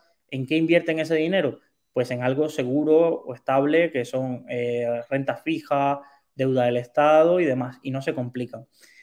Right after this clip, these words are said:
Warren Buffett lo que ha construido su imperio es coger ese dinero de las aseguradoras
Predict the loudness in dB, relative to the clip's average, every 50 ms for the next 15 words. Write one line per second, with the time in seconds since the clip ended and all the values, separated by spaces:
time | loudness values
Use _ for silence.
0 | -6 0 4 4 4 4 4 2 2 2 2 2 2 2 2 2 2 2 -2 -4
1 | -2 0 4 4 4 2 2 -4 -6 -6 -4 0 0 0 2 2 2 2 2 0
2 | -2 -6 -16 _ -10 -6 -2 0 0 0 0 -2 0 0 0 2 0 0 0 2
3 | 2 0 0 -2 -6 -8 -10 -8 -6 -4 -2 0 2 2 2 2 0 -2 -4